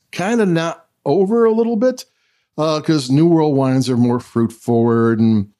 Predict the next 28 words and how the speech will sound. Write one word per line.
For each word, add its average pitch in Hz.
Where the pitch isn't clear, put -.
you 117
know, 113
the 110
tannins 123
are 123
more 120
integrated, 117
and 120
the 120
acidity 120
is 113
more, 120
you 151
know, 113
especially 113
balanced. 110
And 123
the, 120
um, 113
Old 156
World 139
wines 123
had 117
a 107
lot 110
of 101
structure, 95
and 82